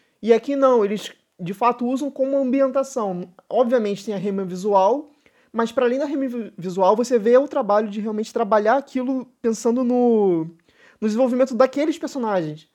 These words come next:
E não só jogar, por exemplo, a referência do Exterminador do Futuro por jogar. Não, você tem um personagem que faz uma sátira com aquilo, né? A questão também dos produtos que você com-, acabou de comentar, né? É pra realmente dar essa sensação de ambientação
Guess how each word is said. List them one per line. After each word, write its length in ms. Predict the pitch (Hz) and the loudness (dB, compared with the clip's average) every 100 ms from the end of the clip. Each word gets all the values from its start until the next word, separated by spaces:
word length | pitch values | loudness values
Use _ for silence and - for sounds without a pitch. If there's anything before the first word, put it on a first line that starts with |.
| _ _ - | _ _ -8
E 60 | 214 | 2
não 200 | 247 294 | 2 4
só 160 | 294 | 2
jogar, 260 | 262 240 233 | 2 2 2
por 120 | 226 | 0
exemplo, 320 | 226 214 208 | 0 0 -4
a 20 | |
referência 380 | 196 202 208 202 | -6 -4 -6 -6
do 100 | 208 | -6
Exterminador 440 | 202 226 214 214 226 | -6 -4 -2 0 -2
do 60 | |
Futuro 480 | 214 226 254 285 302 - - | -6 -6 -2 -2 -2 -6 -6
por 160 | 262 | -4
jogar. 560 | 240 247 180 156 147 - _ _ _ - | 2 2 4 2 0 -14 _ _ _ 2
Não, 300 | 233 226 165 | 4 4 2
você 180 | 175 | -2
tem 120 | 202 262 | -2 0
um 80 | |
personagem 400 | 262 254 247 247 | -2 -4 -4 -6
que 40 | - | -6
faz 200 | 262 262 | -6 -2
uma 160 | 262 | -4
sátira 440 | 247 240 220 220 208 | -4 -4 -4 -4 -6
com 100 | 202 | -6
aquilo, 440 | - 208 185 143 | -6 -6 -6 -6
né? 180 | 143 160 - _ _ - | -10 -12 -14 _ _ -6
A 80 | 185 | 0
questão 360 | 214 - 240 | 0 2 2
também 320 | 240 233 226 233 | 2 4 2 2
dos 160 | 233 | -2
produtos 400 | - 226 220 220 | 0 2 2 -2
que 60 | - | -4
você 180 | 214 - | -6 -6
com-, 160 | 220 - | -12 -8
acabou 240 | 208 202 | -2 0
de 80 | 214 | 0
comentar, 480 | 240 220 208 190 156 | 0 -2 2 4 2
né? 180 | 151 175 _ _ | -2 -10 _ _
É 220 | - 208 214 | 0 0 2
pra 160 | 240 | 2
realmente 400 | 240 269 269 277 | 4 2 0 -2
dar 140 | 254 294 | -2 -2
essa 140 | 320 | -4
sensação 460 | - 285 277 262 247 | -12 -14 -6 -2 2
de 100 | 247 | 2
ambientação 720 | 220 247 247 240 240 285 | 4 2 0 -2 0 -2